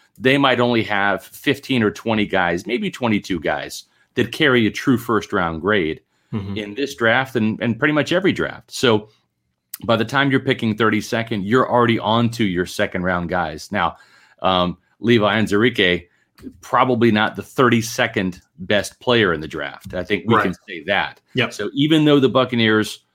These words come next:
Speaker 1: will be picking a second-round player at thirty-two, and we, we say he might be a second-round guy, maybe you might even have him a little bit later, um,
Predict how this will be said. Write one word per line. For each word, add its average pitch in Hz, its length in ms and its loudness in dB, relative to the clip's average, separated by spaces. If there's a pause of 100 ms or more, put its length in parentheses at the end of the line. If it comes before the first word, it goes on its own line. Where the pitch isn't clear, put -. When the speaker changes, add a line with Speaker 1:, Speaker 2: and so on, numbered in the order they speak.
(220)
Speaker 1:
will 101 240 -2
be 95 120 -4
picking 98 560 -2 (500)
a 80 120 -10
second-round 92 560 -2
player 85 260 -2
at 85 160 -4
thirty-two, 85 600 -6 (320)
and 101 120 0
we, 104 160 2
we 90 260 -6
say 104 260 2
he 104 120 0
might 107 280 0
be 104 140 2
a 95 60 -2
second-round 98 840 -4
guy, 95 240 2
maybe 101 240 -2
you 95 100 -2
might 95 160 0
even 87 160 -6
have 90 120 -6
him 92 40 -8
a 92 40 -6
little 87 80 -6
bit 80 120 -8
later, 87 460 -2 (600)
um, 92 420 0